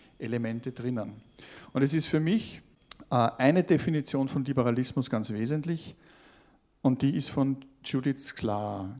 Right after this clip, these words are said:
Judith Sklar ist eine, äh, Politologin, die aus dem Baltikum vor den Sowjets geflohen ist und dann nach Amerika gegangen ist. Und sie hat ein Buch geschrieben, das heißt, das Liber-, Liberalismus der Furcht.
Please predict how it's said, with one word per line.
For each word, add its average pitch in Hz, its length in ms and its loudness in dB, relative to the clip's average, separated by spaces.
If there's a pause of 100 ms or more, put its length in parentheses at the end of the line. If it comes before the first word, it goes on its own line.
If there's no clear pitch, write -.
Judith 135 260 -2
Sklar 113 400 -2
ist 131 140 -4
eine, 113 280 -4 (360)
äh, 104 360 -10 (560)
Politologin, 120 800 -2
die 123 160 -2
aus 117 160 -4
dem 113 140 -4
Baltikum 156 880 -6
vor - 260 -4
den 113 120 -6
Sowjets 131 440 -4
geflohen 123 440 -4
ist 123 160 -4
und 110 180 -8
dann 110 240 -6 (440)
nach 113 160 -8
Amerika 120 440 -2
gegangen 131 440 -2
ist. 131 200 -2 (420)
Und 127 120 0
sie 151 100 6
hat 156 60 12
ein 175 100 6
Buch 165 200 4
geschrieben, 170 260 0
das 147 160 0
heißt, 139 240 2
das 127 160 0
Liber-, 143 160 -6 (140)
Liberalismus 156 600 0
der 139 100 -2
Furcht. - 800 -2